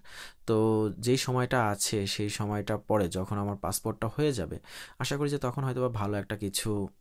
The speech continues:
আমার জন্য অপেক্ষা করবে। কিন্তু, আহ, আমি যে ভুলটা করেছি, ভিডিওটা যে আপনারা দেখতেছেন, আমার ভিডিওটা কেন দেখতেছেন, এখান থেকে আমি আপনাদেরকে বোঝাতে চাচ্ছি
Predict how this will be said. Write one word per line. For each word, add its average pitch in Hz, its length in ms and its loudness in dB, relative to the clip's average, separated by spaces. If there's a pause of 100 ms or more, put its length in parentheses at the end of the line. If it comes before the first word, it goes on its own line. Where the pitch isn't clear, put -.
(140)
আমার 95 200 0
জন্য 95 260 0
অপেক্ষা 92 420 0
করবে। 82 260 -6
কিন্তু, 147 460 -2 (420)
আহ, 107 340 6
আমি 160 240 6
যে 190 120 10
ভুলটা 123 400 2
করেছি, 110 560 0
ভিডিওটা 104 360 -2
যে 120 100 0
আপনারা 127 220 0
দেখতেছেন, 107 440 -2
আমার 98 160 0
ভিডিওটা 98 300 -2
কেন 113 260 -4
দেখতেছেন, 82 420 -8
এখান 131 220 -6
থেকে 143 180 -4
আমি 139 160 -4
আপনাদেরকে 101 440 -4
বোঝাতে 98 340 -2
চাচ্ছি 98 320 -4